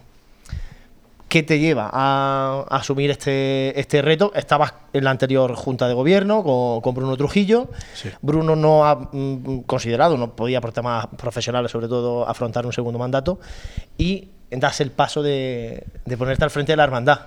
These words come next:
Speaker 1: ¿Qué te lleva a eso? No sé si han sido muchas presiones de dentro de la hermandad o, bueno, has, has dicho tú, "Vamos a coger el toro por los cuernos y vamos
Speaker 2: Bueno,
Speaker 1: para adelante".
Speaker 2: eh, vamos, sinceramente, yo llevo trabajando en esta hermandad desde que se fundó,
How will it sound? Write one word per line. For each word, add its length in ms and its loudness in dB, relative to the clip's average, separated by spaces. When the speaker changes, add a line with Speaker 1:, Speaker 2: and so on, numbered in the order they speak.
Speaker 1:
¿Qué 100 0
te 140 0
lleva 960 2
a 40 2
eso? 160 -2
No 120 0
sé 120 0
si 200 2
han 200 6
sido 220 0
muchas 280 0
presiones 440 4
de 80 2
dentro 260 2
de 80 2
la 60 4
hermandad 480 6
o, 440 8
bueno, 260 2
has, 200 0
has 140 -2
dicho 220 -2
tú, 160 -2
"Vamos 280 2
a 80 2
coger 320 0
el 140 -6
toro 180 0
por 100 -2
los 100 -4
cuernos 340 -2
y 40 -2
vamos 180 0
Speaker 2:
Bueno, 220 2
Speaker 1:
para 120 -6
adelante". 140 -14
Speaker 2:
eh, 920 -2
vamos, 260 0
sinceramente, 1200 0
yo 100 -4
llevo 240 -2
trabajando 500 -2
en 60 -2
esta 180 -4
hermandad 440 -2
desde 180 -4
que 120 -4
se 100 -4
fundó, 420 -4